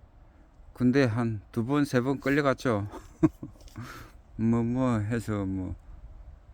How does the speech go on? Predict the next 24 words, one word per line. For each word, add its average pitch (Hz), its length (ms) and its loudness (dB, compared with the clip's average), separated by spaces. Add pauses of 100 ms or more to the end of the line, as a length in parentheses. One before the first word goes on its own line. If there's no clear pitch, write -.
훈련소 127 380 4
입-, 117 220 0 (300)
입소했다가 117 720 0
퇴소당하고, 98 720 0
뭐, 90 320 -6 (560)
입소했다가 120 680 0
퇴소하고, 101 520 -2
뭐, 98 260 -8 (140)
두 113 140 0
번인가 127 260 2
세 110 160 0
번인가 120 320 2
끌려갔습니다. 117 680 0 (220)
<laughs> 135 120 -4
그래가지고 123 540 4 (340)
훈련소 123 500 4 (420)
훈련 123 220 2
받는데, 117 560 0
이제 95 200 -4 (340)
<laughs> - 1600 -14
첫날, 127 560 4
이튿날 113 420 0
들어가니까 123 640 -2
좀 95 220 -6